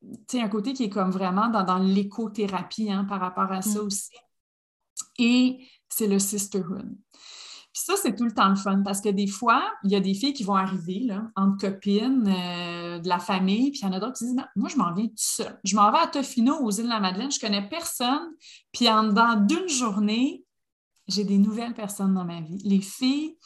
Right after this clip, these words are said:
Speaker 1: se créent des nouveaux réseaux. Puis ça, je veux le dire aussi que c'est dans les formations de profs.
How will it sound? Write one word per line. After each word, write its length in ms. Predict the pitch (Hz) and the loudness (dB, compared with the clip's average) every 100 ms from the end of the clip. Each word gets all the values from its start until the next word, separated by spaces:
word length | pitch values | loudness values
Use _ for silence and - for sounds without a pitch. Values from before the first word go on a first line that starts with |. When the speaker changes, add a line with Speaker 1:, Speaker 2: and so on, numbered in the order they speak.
| - _ _ _ | -20 _ _ _
Speaker 1:
se 180 | - - | -6 -4
créent 440 | 196 196 - 262 | -4 -6 -2 0
des 180 | 233 196 | 4 4
nouveaux 560 | 175 185 220 214 196 220 | 4 4 4 4 0 0
réseaux. 500 | 175 170 160 170 - - - - - | -4 -6 -8 -12 -16 -20 -20 -20 -8
Puis 100 | - | -4
ça, 180 | 294 311 | 0 0
je 120 | 247 | 0
veux 120 | 208 | 2
le 60 | 202 | 2
dire 260 | 190 233 220 | 2 -2 -2
aussi 240 | 196 247 | -6 -6
que 100 | 214 | -6
c'est 160 | 196 190 | -6 -4
dans 120 | 180 | -4
les 100 | 180 | -4
formations 560 | 190 180 180 - 170 | -4 -4 -4 -6 -8
de 60 | 165 | -10
profs. 460 | - 226 254 262 | -10 -6 -4 -6